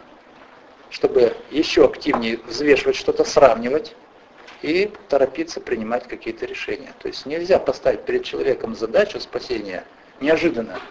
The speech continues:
в самый последний момент. Никто ничего не сделает. Её надо дать этому время проявляться. Поэтому эти события, они запущены. Это не есть кара Бога, потому что Бог никогда никого не наказывал, наказывать в принципе не может.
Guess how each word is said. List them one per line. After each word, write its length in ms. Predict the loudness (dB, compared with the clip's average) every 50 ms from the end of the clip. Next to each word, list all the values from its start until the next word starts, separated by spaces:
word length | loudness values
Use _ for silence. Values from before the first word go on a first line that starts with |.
| -20 -20 -20 -20 -20 -20 -20 -20 -20 -20 0
в 40 |
самый 200 | 4 4 4 4
последний 380 | 2 -2 -2 0 0 -2 -2 -2
момент. 380 | -4 -4 -4 -4 -6 -10 -12 -14
Никто 220 | -14 -10 -8 -8
ничего 280 | -8 -8 -10 -12 -12 -12
не 100 | -12 -10
сделает. 380 | -8 -6 -6 -6 -6 -8 -14 -18 -20 -20 -20 -20 -20 -20 -20 -20 -20 -20 -20 -20 -20 -20 -20 -20 -20 -20 -20 -20 -20 -20 -20 -20 -20 -16 -12 -8
Её 160 | -6 -4 -2
надо 260 | -2 -2 -2 -2 -4
дать 260 | -4 -4 -4 -4 -6
этому 280 | -8 -8 -8 -8 -10 -10 -10
время 480 | -8 -8 -6 -6 -6 -8 -10 -16 -16 -18 -20 -20 -20 -16
проявляться. 560 | -12 -12 -10 -10 -10 -10 -12 -10 -12 -12 -14 -16 -20 -20 -20 -20 -20 -20 -20 -20 -20 -20 -20 -20 -20 -20 -20 -16 -10 -8
Поэтому 280 | -8 -6 -6 -8 -10
эти 100 | -8 -8
события, 500 | -6 -2 -2 0 2 0 0 0 0 -2
они 200 | -4 -2 -4 -8 -8 -10 -16 -20 -20 -20 -20 -20 -20 -20 -20 -18
запущены. 720 | -16 -8 -4 -2 -2 0 0 -2 -2 -2 -4 -6 -10 -10 -10
Это 240 | -10 -8 -6 -6
не 140 | -6 -6 -6
есть 420 | -2 0 0 0 0 -4 -16 -18 -20 -20 -20 -8 -2
кара 300 | 2 2 4 4 2 0
Бога, 500 | 0 2 2 2 2 2 0 -2 -4 -4 -10 -18 -20 -20 -20 -20 -18 -18 -18 -18 -20 -20 -20 -20 -14
потому 260 | -10 -8 -8 -8 -8
что 180 | -10 -10 -10 -6
Бог 300 | -2 -2 -2 -2 -4 -8
никогда 400 | -10 -8 -6 -4 -2 -2 -2 -2
никого 360 | -4 -6 -10 -8 -8 -8 -8
не 100 | -8 -8
наказывал, 580 | -10 -10 -8 -4 -4 -4 -4 -4 -6 -8 -8
наказывать 480 | -10 -12 -12 -6 -4 -4 -4 -4 -6 -10
в 40 | -10
принципе 440 | -10 -8 -8 -8 -8 -10 -12 -14 -12
не 100 | -12 -10
может. 340 | -8 -6 -6 -6 -8 -10